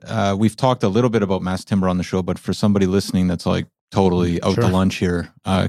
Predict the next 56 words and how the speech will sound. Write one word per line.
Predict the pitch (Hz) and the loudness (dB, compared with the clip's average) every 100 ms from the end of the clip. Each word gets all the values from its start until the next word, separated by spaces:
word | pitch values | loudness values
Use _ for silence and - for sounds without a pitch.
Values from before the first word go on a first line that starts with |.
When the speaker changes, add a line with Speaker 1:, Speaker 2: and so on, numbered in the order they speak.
| - | 0
Speaker 1:
can | 101 | 2
you | 98 | 2
just | 90 104 - | 2 0 0
explain, | 98 - 107 104 101 | -4 0 2 4 4
yeah, | 104 107 | 2 2
Speaker 2:
Sure, | 120 87 | 2 0
Speaker 1:
the, | 101 | -2
Speaker 2:
yeah. | 107 98 - | 0 0 0
Speaker 1:
the | 117 | 0
difference | 117 113 113 113 | 0 2 2 2
and, | 98 98 92 - | 0 -2 -4 -8
and | 92 | -12
how | 95 101 | -4 -2
it's | 104 - - - _ | -2 -4 -16 -18 _
Speaker 2:
Yeah. | - 92 - - _ | -4 -4 -4 -18 _
Yeah, | 104 92 | -4 0
the, | 87 87 - | 0 -2 -2
yeah. | 107 98 | 0 0
We'll | 90 | 0
start. | - 113 | -2 -2
We'll | 104 | 0
start | 143 | 0
with | 113 | 0
that. | 117 113 113 | 0 -2 -2
Um, | 117 117 117 113 110 - - - - | -2 0 2 2 0 -4 -20 -20 -10
uh, | 110 117 110 98 139 - | -2 2 2 0 -4 -6
you | 156 139 | 0 2
know, | 123 | 2
I | |
think | 131 | 0
everybody's | 123 120 120 | 0 0 -2
pretty | 113 127 117 | -2 -2 -2
familiar | 113 104 107 | 0 0 0
with | 101 98 | 0 -2
a | 101 95 90 - - | -2 -2 -4 -6 -12
traditional | - 113 110 107 98 95 | -2 0 0 0 0 -2
stick | - - 101 | -6 -6 -6
frame, | - 101 95 92 | -2 -2 0 0
wood | 98 - | -2 -2
frame | 98 92 | -2 -2
site. | - 107 104 - | 0 0 0 -2
Uh, | 95 92 90 | -4 -2 0
you've | 107 95 | 0 2
got | 104 95 | 0 0
your | 101 | 0
floor | 95 - 147 | 0 0 2
joists. | 143 143 139 - - | 2 0 -2 -4 -10
Um, | 123 110 98 95 | -8 -6 -6 -6
they're | 107 107 | -4 0
all | 104 101 95 | 0 0 -4
to | - | -6
site | - 139 | -2 0
individually, | 117 117 143 143 139 127 | 0 0 0 2 0 -2
cut | - 127 | -2 -2
on | 123 | -2
site, | 117 127 123 120 | -2 -2 -2 -4